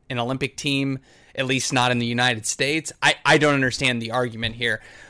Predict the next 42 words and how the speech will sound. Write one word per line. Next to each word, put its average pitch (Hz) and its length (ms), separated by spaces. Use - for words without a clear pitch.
B-, 143 220
if 135 140
you 160 120
wanna 180 220
have 165 480
an 139 100
N 139 80
C 151 120
double 135 140
A 131 80
championships 127 800
and 120 80
you 120 100
want 135 140
it 120 80
to - 80
be 131 120
as 110 100
safe 127 220
as 117 100
possible, 123 440
it's 110 120
gotta 127 200
be, 120 360
it's 135 120
gotta 139 180
be 123 80
cross 127 300
country 117 540
in, 117 180
in 120 200
March. 110 300
I 117 80
just 117 140
don't 120 120
think 117 180
indoor 117 280
is - 120
going 110 320
to 104 60
happen. 113 460
But 127 200